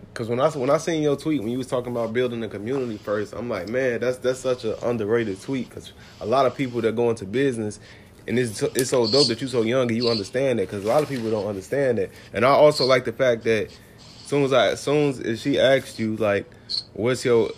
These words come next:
end goal for the business?" it was like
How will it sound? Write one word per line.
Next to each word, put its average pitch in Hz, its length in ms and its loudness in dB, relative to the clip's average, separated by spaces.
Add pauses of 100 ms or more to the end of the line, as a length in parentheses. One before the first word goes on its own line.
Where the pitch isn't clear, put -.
end 123 220 2
goal 120 240 4
for 113 140 -2
the 101 100 0
business?" 110 680 0 (160)
it 110 80 0
was 113 180 0
like 101 280 2